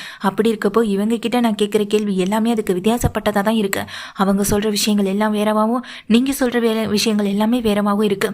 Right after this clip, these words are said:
எனக்கு உங்க மேல நிறைய நம்பிக்கை இருக்குண்ணே, ஆனா வந்திருக்க இவங்க மேல எனக்கு கொஞ்சம் கூட நம்பிக்கை இல்ல. அதுவும் இல்லாம நான் நாலு பேரும் சேர்ந்து எடுத்த போட்டோவை கூட காட்டினேன். அப்ப கூட அவங்களுக்கு இதுல சேரன் யாரு, சோழன் யாரு, பல்லவன் யாரு, பாண்டியன் யாருன்றதே தெரியல.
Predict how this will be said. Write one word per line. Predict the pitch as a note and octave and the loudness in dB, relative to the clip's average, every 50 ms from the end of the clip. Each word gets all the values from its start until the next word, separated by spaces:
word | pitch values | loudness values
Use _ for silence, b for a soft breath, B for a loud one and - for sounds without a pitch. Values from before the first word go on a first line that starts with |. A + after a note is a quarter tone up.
| B B B B B | B B B B B
எனக்கு | - G#3+ G3+ G3+ G3+ G3 | 0 2 2 2 2 2
உங்க | G3 G3 G#3 | 2 2 2
மேல | G#3 G#3+ A3 A#3 | 2 2 2 2
நிறைய | A3 G#3 G3 G3 A3 A#3 | 0 0 0 0 0 0
நம்பிக்கை | G#3 G3+ G3 G#3 G#3+ A3 A3+ | 0 0 0 0 2 2 2
இருக்குண்ணே, | G#3 G3 G3+ F#3+ F#3+ F#3+ F#3+ F#3+ B B B B | 2 2 2 0 0 0 -2 -4 B B B B
ஆனா | B G#3+ G#3 G#3 | B 2 4 4
வந்திருக்க | G3 G3 F#3+ G3 G#3+ A3+ A3 - A#3 A3 | 2 2 0 0 2 0 0 0 -2 -2
இவங்க | A3 G3+ G3+ A3 A#3+ B3 A3+ | 0 2 2 2 2 2 2
மேல | G3 G3 G#3 | 2 2 0
எனக்கு | A3 G#3+ F#3+ G3 G3 F#3+ | 0 0 0 -2 -2 -2
கொஞ்சம் | G3 G#3 G#3 A3+ B3 A#3 | 0 0 0 0 0 0
கூட | - G3+ G#3+ | 0 0 2
நம்பிக்கை | G#3 F#3+ F3+ F#3 A3+ G#3+ - G3 | 2 2 2 0 0 2 2 2
இல்ல. | F#3+ G3 F#3+ F#3+ B B B B | 2 0 -2 -4 B B B B
அதுவும் | B F#3+ F#3 F#3+ A3+ A#3+ | B 2 4 4 4 4
இல்லாம | A#3+ G#3+ G3+ G3+ A3 | 2 2 2 2 0
நான் | A3+ A3+ G#3 F#3+ - | 0 0 0 -2 -2
நாலு | - F#3 F#3 G#3 A#3 B3 | 0 0 0 2 0 0
பேரும் | B3 G#3 G#3 A3 A3+ | 2 2 2 2 0
சேர்ந்து | A3 - G#3 G#3 G#3+ G#3 | 0 0 0 2 2 0
எடுத்த | G3+ G3 F#3+ G3 | 0 0 0 -2
போட்டோவை | F#3+ - G3 G#3+ A3+ - B3+ A3 G3 | -2 0 0 0 0 0 -2 -2 0
கூட | G3+ G#3 G3+ G#3+ | 0 0 0 0
காட்டினேன். | G#3 - F#3+ F#3+ D3 G3 G3+ G3+ B B B B B | 2 2 0 0 2 -2 -2 -2 B B B B B
அப்ப | B G3 F#3+ F#3+ G#3 G#3+ | B 0 0 2 0 0
கூட | G#3+ G#3 G#3 A3+ A#3+ | 2 2 2 2 2
அவங்களுக்கு | A3+ A3 G#3+ G#3 G#3 G#3 G3 A3 A#3+ | 2 0 0 0 0 0 0 0 0
இதுல | A#3+ A3 G3+ G3 G3+ | 0 0 0 -2 -2
சேரன் | - A3 G#3 G#3+ A3+ A3+ G#3+ | 0 0 2 2 2 0 0
யாரு, | G3+ F#3+ F#3+ G#3+ A#3 A#3 | 0 0 0 0 -2 -2
சோழன் | - A3+ G#3+ G#3+ G#3+ A3 | 0 0 2 2 2 0
யாரு, | G#3+ G3+ F#3+ G3 A3 A3+ | 0 0 0 -2 -2 -2
பல்லவன் | A3+ G#3 G3 G3 A3 A#3 A3 | 0 0 0 0 0 0 0
யாரு, | G#3 G3 G3 A3+ A3+ | 0 0 0 -2 -4
பாண்டியன் | - G3+ G3 G#3 A#3+ B3+ A3+ G#3+ | -4 -4 -2 -2 0 0 0 2
யாருன்றதே | G3+ G3 G3 G3+ G3+ - - - A3+ B3 B3 | 2 2 2 0 0 0 0 0 0 0 2
தெரியல. | - G3+ G#3 A3 A3 G#3+ | 0 0 2 2 2 0